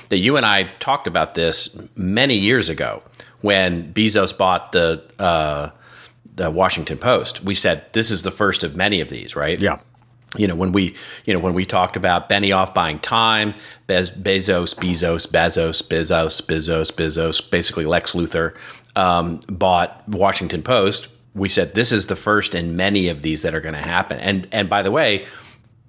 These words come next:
Speaker 1: folks, this isn't the last one. This isn't the last one that's gonna happen. Th-, th-, there will be more of these in the future, as, especially as we start seeing streaming media consolidate and social media consolidate.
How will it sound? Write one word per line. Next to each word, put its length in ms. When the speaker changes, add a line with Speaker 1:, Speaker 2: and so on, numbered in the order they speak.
Speaker 1:
folks, 440
this 220
isn't 280
the 80
last 360
one. 200
This 180
isn't 260
the 80
last 320
one 120
that's 140
gonna 200
happen. 420
Th-, 140
th-, 160
there 120
will 180
be 160
more 360
of 140
these 320
in 160
the 80
future, 540
as, 500
especially 560
as 120
we 80
start 260
seeing 260
streaming 460
media 640
consolidate 880
and 520
social 440
media 440
consolidate. 1000